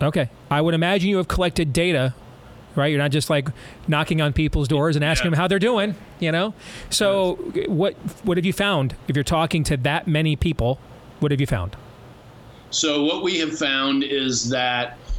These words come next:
Speaker 2: the race is not what you see being reported. And mind you, we're door knocking to see where people are and to introduce our candidate to them. So these are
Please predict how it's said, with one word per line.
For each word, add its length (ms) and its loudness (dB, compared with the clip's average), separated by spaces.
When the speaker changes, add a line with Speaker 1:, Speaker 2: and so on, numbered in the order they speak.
Speaker 2:
the 100 -2
race 380 2
is 200 0
not 300 0
what 180 0
you 100 -2
see 240 0
being 300 0
reported. 680 -2
And 140 2
mind 340 0
you, 380 0
we're 300 0
door 200 2
knocking 680 0
to 120 -2
see 240 2
where 200 -2
people 380 -2
are 300 0
and 140 0
to 60 0
introduce 540 0
our 120 -2
candidate 680 0
to 200 0
them. 320 -2
So 520 -2
these 240 2
are 300 -2